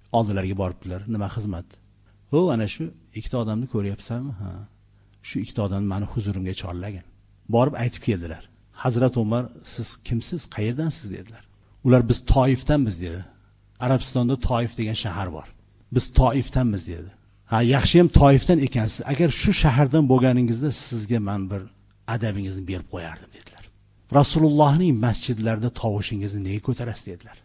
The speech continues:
Ana vafotlaridan keyin masjidlarida tutilayotgan odob. Rasululloh vafot etgan bo'lsalar ham yotibdilar yonimizda, jivorimizda. "Nega tovushingizni ko'tarasiz?"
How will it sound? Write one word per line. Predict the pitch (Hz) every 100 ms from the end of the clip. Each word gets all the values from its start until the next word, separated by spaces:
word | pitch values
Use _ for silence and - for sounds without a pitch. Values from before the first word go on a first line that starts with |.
| _ _ _ _ -
Ana | 135 110
vafotlaridan | 123 - 135 131 135 139 196 180
keyin | 185 190 131 110
masjidlarida | 131 127 - 123 131 131 139 196 - - -
tutilayotgan | - - 135 127 - 135
odob. | 104 90 - - - _ _ _ -
Rasululloh | 139 - 160 160
vafot | 165 180 165
etgan | 170 - 180
bo'lsalar | 156 156 175 170
ham | 170 165
yotibdilar | 156 - 254 233
yonimizda, | 180 147 143 117 131
jivorimizda. | 131 123 107 101 92 92 - _ _ _ - -
"Nega | 175 226
tovushingizni | 190 190 143 165 143 120
ko'tarasiz?" | 139 123 87 - 101